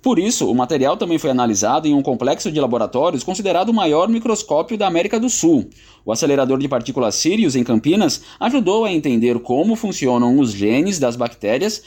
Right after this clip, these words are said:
e quais substâncias elas conseguem criar. De acordo com um dos coordenadores do trabalho, Rafael Baraúna, mesmo sendo micro-organismos já estudados,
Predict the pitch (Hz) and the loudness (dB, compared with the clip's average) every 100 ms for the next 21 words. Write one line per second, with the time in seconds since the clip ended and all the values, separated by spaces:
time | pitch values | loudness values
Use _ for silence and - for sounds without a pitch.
0 | - 190 - 113 143 156 214 214 131 143 | -16 -16 -6 -2 -2 -2 -6 -4 -4 -4
1 | 196 156 160 175 226 165 170 208 247 220 | -2 -2 -2 0 0 0 -2 0 0 2
2 | 147 139 _ - - _ 113 165 175 - | 0 -4 _ -20 -20 _ -6 -2 -2 0
3 | 190 190 151 123 160 156 180 226 214 160 | 2 2 2 0 2 2 2 0 -2 -2
4 | 139 139 127 127 120 135 143 113 135 196 | 0 2 2 2 0 0 0 2 0 0
5 | 160 135 127 113 123 139 143 196 233 - | -4 -2 -2 2 2 2 2 2 -2 -6
6 | - - 156 233 269 247 - 160 156 175 | -14 -4 0 0 0 0 0 0 2 0
7 | 254 269 233 220 185 165 180 170 143 123 | 0 2 2 2 0 0 0 2 0 0
8 | 139 190 226 - 135 120 165 190 117 - | -2 0 -2 -2 -2 2 0 0 -4 -6